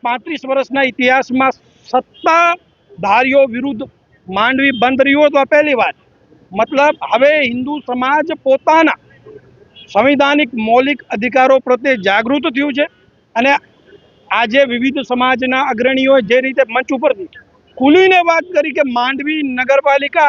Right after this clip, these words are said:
અને માંડવીના સત્તાધીશો માંડવી હિન્દુ સમાજની લાગણીઓ, માંગણીઓ અને ધાર્મિક જેની આસ્થાઓ છે એને સંરક્ષિત કરવામાં, એને સન્માન આપવામાં નિષ્ફળ ગયા છે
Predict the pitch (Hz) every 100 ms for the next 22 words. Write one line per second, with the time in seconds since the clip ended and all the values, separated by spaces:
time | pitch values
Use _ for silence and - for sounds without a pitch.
0 | 277 269 262 233 247 285 285 190 _ _
1 | _ _ - 247 - - 269 220 254 -
2 | 294 302 370 _ _ _ 180 214 247 269
3 | 269 294 269 262 277 247 247 262 277 277
4 | 277 302 302 180 202 247 269 285 302 -
5 | _ _ _ _ 180 196 240 269 285 294
6 | 302 311 262 262 175 170 190 254 302 370
7 | - _ _ _ _ - 180 262 277 262
8 | 240 233 277 302 302 302 320 359 - _
9 | _ - 247 285 - 254 277 - 302 -
10 | 277 285 294 285 302 320 - _ - 247
11 | 269 233 233 254 262 294 285 277 285 285
12 | 277 302 349 _ _ _ - 180 208 220
13 | 233 214 294 311 311 311 311 294